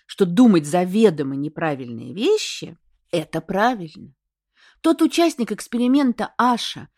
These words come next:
который согласился с одиннадцатью неправильными высказываниями из двенадцати, потом утверждал, что стал жертвой иллюзии. Он действительно убедил себя, что две линии разной длины на самом деле одинаковые.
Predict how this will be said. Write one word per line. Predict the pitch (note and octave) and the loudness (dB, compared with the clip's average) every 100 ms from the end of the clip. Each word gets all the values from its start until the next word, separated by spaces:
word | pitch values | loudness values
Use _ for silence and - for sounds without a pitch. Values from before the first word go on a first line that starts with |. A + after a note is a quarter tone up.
| _ - | _ -8
который | - B3 A3 | -2 0 0
согласился | - F3+ F#3 F#3 - A#3+ - | -2 -4 -2 -2 -4 -4 -4
с | E3 F3 | -6 -4
одиннадцатью | E3+ F3 A#3+ F#3 - C#3 - D3 | -4 0 2 0 -4 -16 -8 -8
неправильными | D3+ F3+ F#3+ D#3 C#3 C3+ | -6 -4 -4 -4 -6 -8
высказываниями | C#3+ - - E3+ D#3+ C3+ C3+ C#3 | -10 -10 -4 -4 -4 -8 -6 -6
из | C#3 | -8
двенадцати, | D3 G3 F#4 G#4 - E3+ C#3+ - _ _ - | -8 -4 -4 -6 -14 -14 -14 -14 _ _ -6
потом | A#3+ E4+ | 2 4
утверждал, | E4 A3+ A#3+ A#3+ F#4+ F#4+ | 4 0 -6 0 0 0
что | - | -6
стал | F#3 C4+ D4 | -6 -2 -2
жертвой | F#3+ A3+ A3 F#3+ - | 0 -2 -2 -10 -6
иллюзии. | F3+ D#3+ F3 D3 D3+ - - _ _ _ | -6 -4 -6 -8 -14 -18 -20 _ _ _
Он | G3 F#3 | -2 0
действительно | F#3+ - D4 C#4 A#3+ A#3 | -2 0 0 2 0 0
убедил | G#3+ F3+ G3 D#3 A3+ D4 | -2 -4 -6 -4 -2 -2
себя, | - - F#3+ G#3 A3 E3 _ _ _ | -4 -10 -8 -6 -6 -8 _ _ _
что | - G3 | -2 0
две | E3+ G#3 A3+ | 2 2 2
линии | A3+ A3+ F#3 | 2 2 2
разной | E3 F3+ E3+ E3 | 0 -2 -2 -6
длины | C#3+ D3 D3 F#3 D4+ E4 _ - | -6 -6 -4 0 -2 -2 _ -12
на | C#3 | -12
самом | - C#3+ C3 C3+ | -8 -8 -8 -8
деле | F3+ A#3+ G#3+ - | -4 -4 -4 -12
одинаковые. | C#3+ A#2+ C3 D3 - E3 E3 | -12 -10 -8 -10 -14 -18 -20